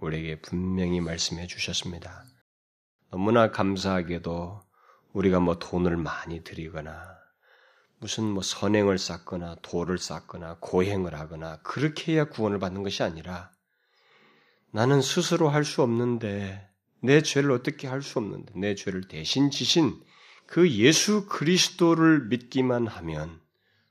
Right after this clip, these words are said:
구원을 얻는다고 하는 너무나 놀라운 말씀을 해주셔서 감사합니다.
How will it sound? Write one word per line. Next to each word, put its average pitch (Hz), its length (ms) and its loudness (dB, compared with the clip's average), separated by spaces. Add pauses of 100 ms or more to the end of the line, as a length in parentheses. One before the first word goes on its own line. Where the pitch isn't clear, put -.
(180)
구원을 143 520 8
얻는다고 110 580 6
하는 92 200 -10 (720)
너무나 127 400 4
놀라운 127 580 6
말씀을 85 680 -4 (840)
해주셔서 95 640 -4
감사합니다. 98 880 -10